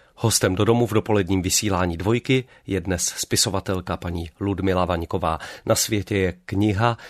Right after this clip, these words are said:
Karel čtvrtý, otec vlasti, šest knih v jedné, sága Ludmily Vaňkové.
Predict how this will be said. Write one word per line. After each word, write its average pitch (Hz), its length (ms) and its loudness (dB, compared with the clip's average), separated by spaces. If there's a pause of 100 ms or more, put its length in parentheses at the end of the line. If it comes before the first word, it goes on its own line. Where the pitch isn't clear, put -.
(140)
Karel 110 340 -2
čtvrtý, 107 880 -6
otec - 440 -6
vlasti, 98 580 -4
šest - 520 0
knih 107 460 -4 (240)
v 85 120 -4
jedné, 107 560 4
sága 95 640 0 (120)
Ludmily 92 400 0
Vaňkové. 92 560 -2